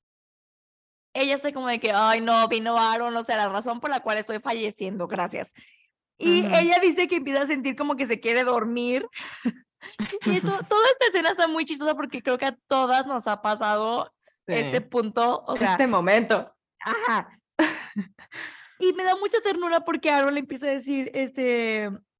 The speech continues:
Speaker 1: eh, "No te duermas, baby". O sea, le dice, "Baby, güey". Y están solos, o sea, bye. Y ya le dice, "Tómatelo, ándale, no te duermas", no sé qué. Y siento que aquí es cuando Lina empieza a tener un vómito verbal. <laughs>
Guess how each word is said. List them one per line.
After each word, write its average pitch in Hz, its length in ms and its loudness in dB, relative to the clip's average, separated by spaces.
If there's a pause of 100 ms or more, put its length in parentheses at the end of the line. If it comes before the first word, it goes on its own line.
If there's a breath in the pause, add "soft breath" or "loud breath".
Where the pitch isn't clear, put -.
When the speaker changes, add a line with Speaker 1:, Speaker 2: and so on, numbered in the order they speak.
(140)
Speaker 1:
eh, 254 300 -2
"No 277 160 -4
te 285 100 -4
duermas, 262 480 0
baby". 214 420 -2
O 277 80 -2
sea, 269 120 -2
le 262 100 -2
dice, 359 160 -4 (440)
"Baby, 392 180 -4
güey". 202 480 -6 (260 loud breath)
Y 392 80 2
están 494 320 0
solos, 480 360 2
o 247 80 -8
sea, 269 160 -2
bye. 233 360 -4 (420 soft breath)
Y 277 100 -4
ya 269 120 2
le 262 80 2
dice, 262 160 -2
"Tómatelo, 277 540 0
ándale, 254 420 -4
no 214 100 -12
te 220 100 -2
duermas", 247 480 2
no 220 100 -6
sé - 180 -12
qué. 262 340 -2 (420 loud breath)
Y 359 340 2
siento 381 280 4
que 392 80 2
aquí 285 220 2
es 294 80 2
cuando 285 200 4
Lina 262 200 4
empieza 269 240 -2
a - 20 -16
tener 233 200 0
un 220 100 2
vómito 220 300 0
verbal. 185 440 0
<laughs> - 1160 -2